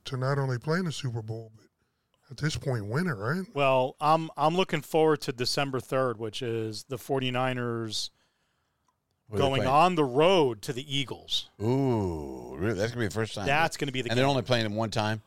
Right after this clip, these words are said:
Speaker 2: Only playing them one time.
Speaker 3: Yeah. And I, I might do a, uh, uh, uh, you know, uh, one of those, uh, boards for the, uh, Thanksgiving game, you know, <laughs> if people are still interested. <laughs>
Speaker 2: No, they'll
Speaker 3: <laughs>
Speaker 1: See, let me tell you a little story
Speaker 3: I do it
Speaker 1: about
Speaker 3: for
Speaker 1: Ed.
Speaker 3: the Super
Speaker 2: They'll be,
Speaker 3: Bowl.
Speaker 2: yeah.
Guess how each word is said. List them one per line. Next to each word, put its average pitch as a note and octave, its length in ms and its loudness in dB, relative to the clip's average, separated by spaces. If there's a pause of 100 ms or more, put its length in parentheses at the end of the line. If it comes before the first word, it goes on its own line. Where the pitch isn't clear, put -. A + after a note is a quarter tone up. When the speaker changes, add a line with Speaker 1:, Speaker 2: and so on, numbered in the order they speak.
Speaker 2:
Only B2 160 -6
playing B2+ 200 -6
them B2 100 -4
one A#2+ 140 -4
time. A#2+ 280 -6
Speaker 3:
Yeah. D2+ 260 -8 (300)
And A2 140 2
I, B2+ 160 4
I C3+ 120 4
might D3 320 0
do A2 260 0
a, D#2+ 300 2
uh, C#2 80 -2
uh, A#1+ 680 -4 (320)
uh, A#1+ 360 -8
you D2+ 160 -6
know, A#1+ 120 -8 (300)
uh, A1+ 60 -12
one C2 140 -10
of A#1 80 -12
those, A#1+ 300 -10
uh, B1+ 100 -10
boards E2+ 480 -2
for B1+ 340 -12
the, A#1 320 -18
uh, A1 100 -16 (420)
Thanksgiving F2+ 560 -2
game, B1+ 380 -10
you D2 140 -10
know, B1+ 240 -8 (400)
<laughs> - 420 -16
if - 140 -8
people F#2 220 -2
are - 40 -6
still E2+ 240 -2
interested. D2+ 560 -6 (160)
<laughs> B2 140 -4 (680)
Speaker 2:
No, B3 180 4
they'll C#4 260 4 (100)
Speaker 3:
<laughs> - 120 -8
Speaker 1:
See, G3 240 2
let G3+ 120 0
me G#3 120 0
tell F#3+ 160 -2
you F#3 80 2
a - 20 -2
little E3+ 140 -2
story - 340 0
Speaker 3:
I - 40 0
do E3+ 180 8
it C#3 100 6
Speaker 1:
about - 60 -4
Speaker 3:
for A#2 100 2
Speaker 1:
Ed. A2+ 40 4
Speaker 3:
the G2 220 2
Super G3+ 180 2
Speaker 2:
They'll - 100 2
be, C3 80 0
Speaker 3:
Bowl. D#2 260 0
Speaker 2:
yeah. C3 240 -8